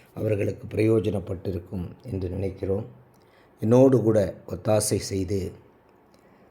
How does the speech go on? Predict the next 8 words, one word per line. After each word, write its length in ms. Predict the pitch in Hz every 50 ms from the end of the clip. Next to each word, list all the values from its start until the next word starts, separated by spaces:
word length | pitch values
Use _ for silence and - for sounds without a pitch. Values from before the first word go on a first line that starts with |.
| _ _ _ _ _ -
பிரயாணித்த 640 | 104 107 107 110 107 104 104 90 90 - - 95
உங்கள் 240 | 90 98 95 95 95
ஒவ்வொருவரையும் 680 | 95 98 104 107 107 107 98 98 98 98 95 98 95 95
மனமார 420 | 95 95 98 98 98 98 101 98 92 90 - - -
வாழ்த்துகிறேன். 720 | - 107 104 104 101 98 - 101 90 98 98 107 117 123 123 123 123
ஒவ்வொருவருக்கும் 760 | - 98 98 101 101 98 95 98 95 95 92 - - 92 87 87
நன்றி 340 | 87 95 101 104 95 92 92
சொல்லுகிறேன். 600 | - 101 95 92 90 85 - 95 101 117 123 -